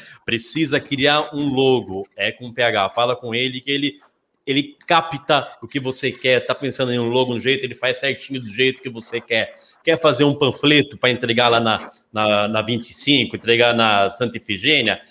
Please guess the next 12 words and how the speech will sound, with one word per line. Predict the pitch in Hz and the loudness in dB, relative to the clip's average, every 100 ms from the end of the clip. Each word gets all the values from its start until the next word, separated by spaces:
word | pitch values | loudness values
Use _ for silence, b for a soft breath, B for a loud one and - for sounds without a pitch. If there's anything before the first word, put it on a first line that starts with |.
| B _ - | B _ -14
Dá | 120 123 | -2 0
pra | 131 | 2
molecada | 123 120 113 127 110 107 110 113 | 2 0 2 0 0 -2 -4 -8
jogar | 113 123 123 | -4 0 0
no | 120 | 0
lixo | 117 131 - | -2 -2 -4
e, | 107 - 120 | -10 -10 -10
e | |
falar | 110 117 110 | -2 0 0
que | |
entregou | 117 113 110 | -4 -4 -4
tudo? | 107 190 127 | 2 2 2